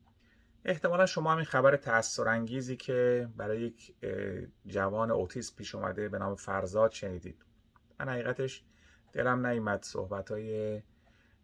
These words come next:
اه، رئیس انجمن، رئیس هیئت مدیره اوتیسم و، اه، فیلمی که از فرزاد و مادرش گرفته بودن پخش کنم.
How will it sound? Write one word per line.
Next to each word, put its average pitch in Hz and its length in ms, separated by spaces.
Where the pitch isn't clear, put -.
اه، 92 260
رئیس 95 420
انجمن، 101 480
رئیس 98 460
هیئت 98 180
مدیره 95 280
اوتیسم 98 460
و، 107 40
اه، 98 280
فیلمی 110 340
که 104 120
از 95 180
فرزاد 92 560
و 98 100
مادرش 95 500
گرفته 95 300
بودن 104 100
پخش 110 300
کنم. 117 200